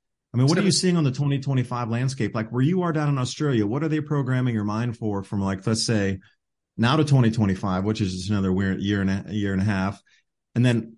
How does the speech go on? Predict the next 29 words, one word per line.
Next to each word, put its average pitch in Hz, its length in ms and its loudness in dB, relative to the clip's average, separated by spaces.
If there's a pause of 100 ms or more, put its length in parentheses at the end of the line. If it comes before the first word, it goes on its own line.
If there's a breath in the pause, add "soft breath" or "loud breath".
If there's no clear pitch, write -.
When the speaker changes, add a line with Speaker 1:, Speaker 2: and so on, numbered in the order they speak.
Speaker 1:
from 117 200 -2
twenty 135 240 0
twenty-five 113 540 -2
to 104 60 -8
twenty 110 280 0
thirty, 117 260 2
it 87 60 0
seems 151 200 -2
like 151 120 -2
there's 127 340 -4
two 170 220 2
segments 127 640 2
that 110 180 0
they're 104 100 -4
each 131 280 -2
individually 110 520 0
plugged 107 440 -2
in 110 200 2
for. 95 400 -4 (380 loud breath)
So - 100 -2
I'm 170 80 4
curious 139 240 2
down 113 160 2
in 107 60 4
Australia, 113 480 0
like, 104 160 0
what 123 140 0
are - 20 0
they, 117 140 0